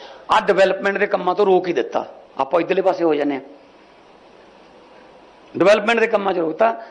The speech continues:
ਅਸੀਂ ਸਿਰਫ ਡਿਵੈਲਪਮੈਂਟ ਦੇ ਕੰਮ ਸੋਚਦੇ ਹਾਂ ਜੀ। ਕਦੇ ਮੈਂ ਤੁਹਾਨੂੰ ਧਰਮ ਦੀ ਗੱਲ ਕਰਦਾ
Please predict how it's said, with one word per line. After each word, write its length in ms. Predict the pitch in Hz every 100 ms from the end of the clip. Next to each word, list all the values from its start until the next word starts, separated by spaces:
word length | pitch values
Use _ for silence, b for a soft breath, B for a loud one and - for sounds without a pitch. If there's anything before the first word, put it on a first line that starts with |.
| B B
ਅਸੀਂ 180 | 160 220
ਸਿਰਫ 320 | 202 185 202
ਡਿਵੈਲਪਮੈਂਟ 480 | 196 175 175 160 160
ਦੇ 100 | 151
ਕੰਮ 160 | 147 139
ਸੋਚਦੇ 400 | 135 110 - 104
ਹਾਂ 60 |
ਜੀ। 120 | 98 - B B B
ਕਦੇ 220 | 170 202
ਮੈਂ 120 | 202
ਤੁਹਾਨੂੰ 260 | 196 190 190
ਧਰਮ 240 | 202 190
ਦੀ 120 | 170 160
ਗੱਲ 120 | 160
ਕਰਦਾ 360 | 165 156 156